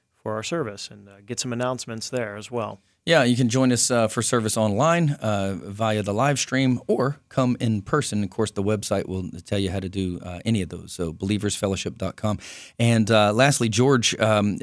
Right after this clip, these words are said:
Speaker 2: I think you actually are coming, uh, into the church studio, uh, Tuesday, and we're recording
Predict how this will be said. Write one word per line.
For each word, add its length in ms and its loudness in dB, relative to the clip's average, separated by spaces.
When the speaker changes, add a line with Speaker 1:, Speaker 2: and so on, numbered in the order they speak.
Speaker 2:
I 120 4
think 300 0
you 380 2
actually 500 0
are 140 2
coming, 680 2
uh, 300 0
into 260 2
the 140 2
church 320 0
studio, 600 2
uh, 640 0
Tuesday, 560 4
and 220 0
we're 160 4
recording 720 0